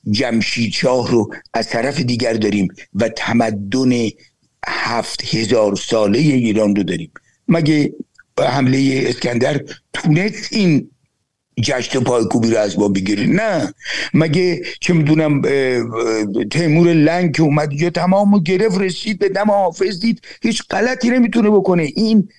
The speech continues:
این مردم یک، یک شیوهٔ دیگری دارن از نگاه.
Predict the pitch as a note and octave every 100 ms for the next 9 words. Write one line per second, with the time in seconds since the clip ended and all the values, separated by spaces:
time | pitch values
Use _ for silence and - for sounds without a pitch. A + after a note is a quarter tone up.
0 | _ - A3+ A#3 G3 F#3 D#3+ E3+ G3+ E3+
1 | G3+ G#3+ - - - G#3+ F3+ G3+ - -
2 | A3 - - - E3 D#3 G#3 A3 D#3 E3+
3 | F3 G3+ D3 A#2+ G#2+ G2+ - A2+ G#2 G2+
4 | F2+ E2+